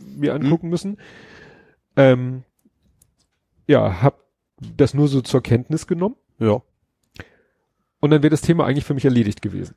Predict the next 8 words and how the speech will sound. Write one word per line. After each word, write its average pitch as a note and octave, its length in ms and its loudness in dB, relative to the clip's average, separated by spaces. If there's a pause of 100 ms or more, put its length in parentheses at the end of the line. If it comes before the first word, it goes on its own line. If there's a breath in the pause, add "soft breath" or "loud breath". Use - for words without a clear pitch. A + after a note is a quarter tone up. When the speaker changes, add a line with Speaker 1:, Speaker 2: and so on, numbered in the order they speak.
Speaker 2:
Ja. F#2 340 -4 (880)
Speaker 1:
Und A#2 140 -2
dann C3 100 4
hab D3 80 2
ich D#3 80 2
einen B2+ 60 -12
Fehler A2 240 0
gemacht. G2 400 -12